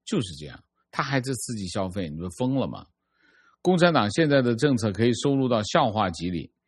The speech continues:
而且年底明显感觉经济败坏的速度在加速。共产党的天天念叨的保这保那，经济层面很快也，很快要保不住了。是的，情况，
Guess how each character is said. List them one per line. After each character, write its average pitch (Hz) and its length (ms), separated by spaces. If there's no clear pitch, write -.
而 143 140
且 135 120
年 117 300
底 123 160
明 101 220
显 131 180
感 87 220
觉 90 140
经 123 200
济 113 120
败 117 220
坏 110 180
的 101 100
速 110 220
度 90 120
在 92 200
加 113 260
速。 113 340
共 180 160
产 147 160
党 110 160
的 90 160
天 151 260
天 147 240
念 147 200
叨 104 140
的 95 140
保 80 220
这 127 160
保 80 200
那， 110 320
经 170 200
济 151 120
层 117 160
面 120 180
很 95 140
快 127 280
也， 107 200
很 98 180
快 135 200
要 127 60
保 104 180
不 73 120
住 131 240
了。 71 160
是 - 160
的， 85 200
情 143 180
况， 131 340